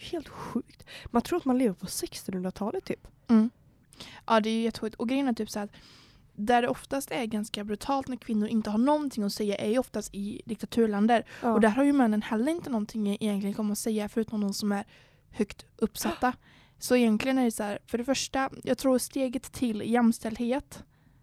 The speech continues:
Speaker 2: är demokrati.
Speaker 1: Ja, ja, garanterat.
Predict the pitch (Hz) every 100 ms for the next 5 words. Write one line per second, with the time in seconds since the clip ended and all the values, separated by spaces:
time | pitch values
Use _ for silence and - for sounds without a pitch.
0 | _ _ _ _ _ _ - 220 202 202
1 | 208 214 - 226 269 - - - - -
2 | - - - 302 247 220 220 254 202 196